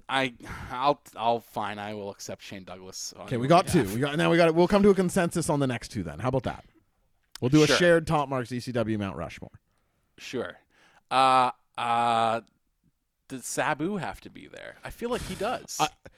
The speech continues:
Speaker 2: you know, it's funny. I, I absolutely agree with you 'cause it, 'cause my list does something that I don't like, which it leads the Dudleys off. But I don't know how you get around Sabu. Like, when you think about,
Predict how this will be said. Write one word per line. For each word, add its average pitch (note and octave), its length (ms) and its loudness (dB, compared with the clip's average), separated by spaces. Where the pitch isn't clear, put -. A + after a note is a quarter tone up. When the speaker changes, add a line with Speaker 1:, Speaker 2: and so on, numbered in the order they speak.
Speaker 2:
you E3+ 120 6
know, E3 100 8
it's - 140 4
funny. E3 320 0
I, C3+ 80 -10
I D#3 200 0
absolutely C#3+ 520 0
agree G2+ 260 -4
with F#2+ 180 -8
you F2 180 -8
'cause D#3 240 -6
it, F3+ 140 0
'cause F3 200 -2
my G#3+ 160 4
list B3+ 260 0
does F3+ 160 0
something D3 220 -4
that C#3 80 0
I A#2+ 80 -4
don't A2+ 260 -8
like, F2+ 220 -12
which A#2 100 -12
it A#2+ 80 -8
leads C3+ 300 -4
the A#2+ 80 -8
Dudleys F2+ 440 -4
off. B1 360 -12
But F3 160 4
I F3+ 80 4
don't A3 320 0
know B3+ 80 -2
how A3+ 80 -4
you A3+ 120 0
get E3 200 0
around F3 220 2
Sabu. D#3 520 0
Like, C3 140 -4
when D3+ 100 -4
you D3 60 -2
think F#3+ 180 -6
about, G3+ 400 4